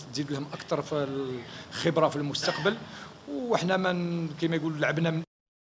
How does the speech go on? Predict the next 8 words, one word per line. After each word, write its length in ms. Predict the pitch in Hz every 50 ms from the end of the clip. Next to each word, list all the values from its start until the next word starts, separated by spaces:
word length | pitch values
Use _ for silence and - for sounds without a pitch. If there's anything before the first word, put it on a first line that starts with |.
| _ _ _ _ _ _ _ - -
منذ 200 | 156 165 165 143
البداية، 580 | 160 151 147 151 151 143 160 147 143 143 147 156
والحمد 680 | 160 160 156 156 156 151 151 160 143 - 175 180 160
لله 460 | 160 147 143 135 143 147 135 139 139
يعني 240 | 139 135 131 135 131
نظن 500 | 131 131 127 147 147 143 143 139 131 123 - - - - - - - -
على 140 | 143 151 147
العموم 540 | 143 123 151 151 151 160 160 151 143 139